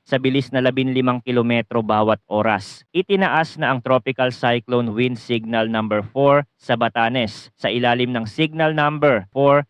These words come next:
makakaranas ng typhoon force winds na may bilis na isang daan labing walo hanggang isang daan walumput apat na kilometro bawat oras na maaaring magdulot ng matinding pinsala sa mga bahay at infrastruktura.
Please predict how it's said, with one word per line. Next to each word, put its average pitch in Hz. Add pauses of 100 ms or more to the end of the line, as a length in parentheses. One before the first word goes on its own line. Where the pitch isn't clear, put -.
makakaranas 135
ng 123
typhoon 120
force 143
winds 135
na 117
may 113
bilis 113
na 127
isang 110
daan 131 (180)
labing 143
walo 156
hanggang 135
isang 135
daan 127
walumput 123
apat 113
na 120
kilometro 131
bawat 127
oras 127
na 123
maaaring 120
magdulot 131 (160)
ng 123
matinding 123
pinsala 127
sa 127
mga 110
bahay 127 (240)
at 127 (100)
infrastruktura. 117